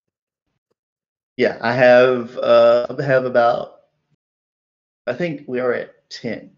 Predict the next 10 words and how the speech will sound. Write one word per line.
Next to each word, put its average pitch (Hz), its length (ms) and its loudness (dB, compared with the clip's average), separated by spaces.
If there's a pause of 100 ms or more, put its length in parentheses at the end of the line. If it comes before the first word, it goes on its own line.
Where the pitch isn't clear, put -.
right - 100 -12
now. - 80 -10
I 107 40 -8
have, 117 120 -6
like, 107 220 -12
ten 127 300 -8
articles 117 680 -6
ready 117 220 -6
to 110 80 -10
go. 110 400 -4